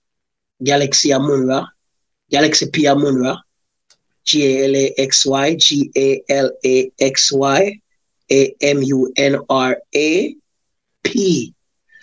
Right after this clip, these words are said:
<clears throat> Galaxy, G A L A X Y P, Amunra,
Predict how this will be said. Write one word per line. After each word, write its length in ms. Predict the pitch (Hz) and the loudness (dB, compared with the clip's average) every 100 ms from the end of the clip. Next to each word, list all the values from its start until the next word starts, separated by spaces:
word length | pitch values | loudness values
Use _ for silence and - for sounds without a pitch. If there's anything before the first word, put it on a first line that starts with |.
| - - _ - | -14 -14 _ -4
<clears throat> 480 | 160 147 131 - 123 | -2 0 0 0 -2
Galaxy, 680 | 135 156 156 - 180 240 - _ - | -2 -2 -2 -2 0 0 -6 _ -8
G 180 | 147 151 | -2 0
A 140 | 143 | 0
L 80 | 160 | 0
A 140 | 156 151 | -2 -2
X 220 | 156 - | -2 -2
Y 200 | 151 143 131 - | 0 0 -2 -6
P, 500 | - 180 175 240 - _ _ | -4 0 0 0 -6 _ _
Amunra, 500 | 143 135 143 127 120 | -4 0 0 0 -2